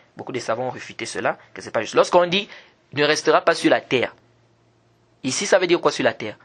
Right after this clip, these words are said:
C'est connu. Et qu'il soit sur le bat-, qu'il soit en bateau ou qu'il soit en avion,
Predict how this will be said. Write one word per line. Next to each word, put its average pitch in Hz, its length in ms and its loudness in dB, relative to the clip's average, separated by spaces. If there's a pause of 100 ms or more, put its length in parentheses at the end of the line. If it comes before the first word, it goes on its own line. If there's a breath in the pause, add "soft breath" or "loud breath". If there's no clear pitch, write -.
(580)
C'est 180 180 0
connu. 226 320 0 (400 soft breath)
Et 185 140 2
qu'il 226 120 0
soit 214 200 2
sur 208 260 0
le 165 100 6
bat-, 147 200 4
qu'il 214 180 -8
soit 185 180 2
en 156 60 0
bateau 202 540 4
ou - 20 0
qu'il 175 140 -2
soit 170 160 4
en 147 100 -2
avion, 170 520 2